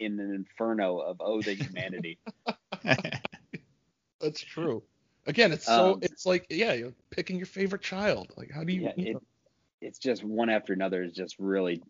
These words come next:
Speaker 1: uh, uh, just a gut-wrenching, uh, choice, but it, it won over the pony remark by, you know, a good twenty-eight hundred votes. Um, and then we get into a next one that is, I mean, this is tough too. It's the Festivus story. So it's Frank explaining to Kramer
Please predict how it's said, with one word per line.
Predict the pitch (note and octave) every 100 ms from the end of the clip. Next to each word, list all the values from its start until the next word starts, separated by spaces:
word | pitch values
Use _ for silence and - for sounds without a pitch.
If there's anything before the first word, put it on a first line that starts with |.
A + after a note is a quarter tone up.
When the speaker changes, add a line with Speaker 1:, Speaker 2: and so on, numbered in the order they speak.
| -
Speaker 1:
uh, | - - -
uh, |
just | F#2+ F#2+ F#2
a | F2+
gut-wrenching, | F2 G2 F#2+ F2 F#2+ F2+ F#2+ F2 E2+ -
uh, | F2+ E2+ E2+
choice, | - G#2 F#2+ F2 -
but | - F#2
it, | - A#2 -
it | B2 G2+
won | G#2+ G#2 F#2+ F#2+
over | G2+ F#2+
the | F2+
pony | - G2 F#2
remark | F2+ F2+ F2 -
by, | F2+ E2+ F2 E2
you | F2+
know, | F2
a | F2
good | E2+ F#2+ E2+
twenty-eight | - F#2+ F2+ F2
hundred | F2 E2+ D#2+
votes. | F2 E2+ E2 - - _ -
Um, | F#2 F2 E2 E2+ F2+ _ _ -
and | G2+
then | G2+ G2+ F2+
we | G#2
get | G2+ G2+
into | G2+ G#2
a | F#2+
next | F#2+ G2+ -
one | G#2 F#2 F2+ F2 F2+
that | F#2
is, | - F#2+ F2+ - _ -
I | F#2+
mean, | F#2 E2+
this | G#2 -
is | F#2
tough | - F#2+ -
too. | B2 A#2
It's | F#2 -
the | - A2
Festivus | - A2+ A2+ C3+ A2+ G#2
story. | - A#2 G2+ F2 F#2
So | - F#2+
it's | F#2
Frank | - G#2+ G#2+ G2
explaining | - - - A2 A2 A2 G2+
to |
Kramer | F#2 - G#2 F#2 E2+